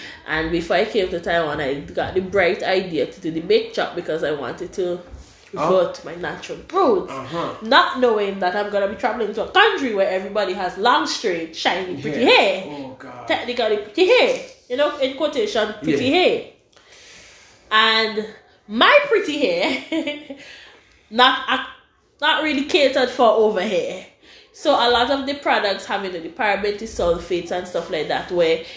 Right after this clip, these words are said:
Speaker 1: you have to use a dime sized
Speaker 2: Yeah, yeah,
Speaker 1: amount,
Speaker 2: yeah.
Speaker 1: where me, I have to fold my hand two times with conditioner to even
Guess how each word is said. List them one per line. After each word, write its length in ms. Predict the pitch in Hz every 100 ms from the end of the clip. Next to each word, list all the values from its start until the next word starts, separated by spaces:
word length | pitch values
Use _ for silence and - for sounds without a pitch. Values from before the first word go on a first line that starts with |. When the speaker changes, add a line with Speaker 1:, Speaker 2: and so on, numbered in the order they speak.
| -
Speaker 1:
you 100 | 185 226
have 220 | 196 -
to 60 | 240
use 220 | 208 196
a 200 | 175 175
dime 300 | 151 147 143
sized 420 | 135 143 160 -
Speaker 2:
Yeah, 60 | 202
yeah, 60 |
Speaker 1:
amount, 400 | 131 135 131 131
Speaker 2:
yeah. 60 | 180
Speaker 1:
where 340 | 175 175 170
me, 300 | 151 190 220 - -
I 380 | 359 233 196 -
have 200 | 220 -
to 80 | 254
fold 260 | 254 202
my 120 | 202 202
hand 320 | 196 180 180
two 120 | 226
times 920 | 208 165 160 170 196 - - - - -
with 200 | 220 220
conditioner 600 | 269 277 220 - 196 180
to 160 | 247 -
even 500 | 190 185 170 175